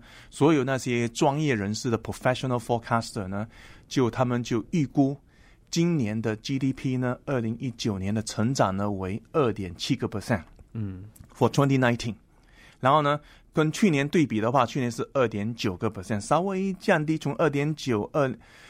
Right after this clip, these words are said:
Speaker 1: 啊，啊，啊，如果是从对比的话是，啊，跟二零一八年比的话是，当然是差了一点点哈。那今年的那个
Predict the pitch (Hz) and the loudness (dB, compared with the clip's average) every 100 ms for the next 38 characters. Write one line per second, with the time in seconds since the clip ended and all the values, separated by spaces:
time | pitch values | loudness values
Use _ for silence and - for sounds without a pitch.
0 | - - 123 113 110 - - - 127 117 | -16 -2 2 4 2 -4 -16 -2 2 4
1 | 110 - _ _ _ _ _ - 120 117 | 2 -2 _ _ _ _ _ -4 0 0
2 | 151 143 113 147 - 120 131 143 196 156 | 2 2 2 -2 -2 -2 -2 -4 0 0
3 | 113 107 123 123 113 120 131 - - - | 0 0 4 2 2 -4 -4 -14 -20 -20
4 | - 117 104 101 127 156 120 113 139 135 | -4 0 2 2 -2 0 0 0 2 2
5 | 117 117 104 104 127 113 120 117 123 117 | 2 -2 -2 0 2 2 0 0 2 2
6 | 120 117 - - 127 127 120 131 - 104 | -2 -6 -6 -2 2 2 0 -6 -6 -6
7 | 120 110 87 104 98 - - 117 113 107 | -2 -4 -4 -4 -4 -10 -8 0 2 0
8 | - - 156 135 135 131 131 120 110 | -6 -2 0 2 0 0 2 2 2